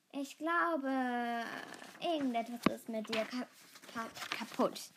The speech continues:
Hä? Tut mir leid, Hannah, aber hast du Geschwister? Hast du Eltern? Mein Vater ist, als ich vier war, abgehauen.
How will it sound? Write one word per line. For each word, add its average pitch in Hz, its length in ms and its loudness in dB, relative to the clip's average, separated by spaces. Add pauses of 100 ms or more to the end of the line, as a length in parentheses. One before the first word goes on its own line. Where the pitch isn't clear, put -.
(480)
Hä? 262 320 10 (1040)
Tut 339 140 2
mir 320 100 6
leid, 302 200 10
Hannah, 220 380 10
aber 233 260 10 (1040)
hast 285 180 2
du 359 60 10
Geschwister? 294 440 6
Hast 311 200 0
du 302 80 10
Eltern? 359 300 2 (760)
Mein 294 280 6
Vater 233 1080 4 (480)
ist, - 300 2
als 262 180 2
ich 254 180 0
vier 269 280 4
war, 214 160 4
abgehauen. 233 600 -2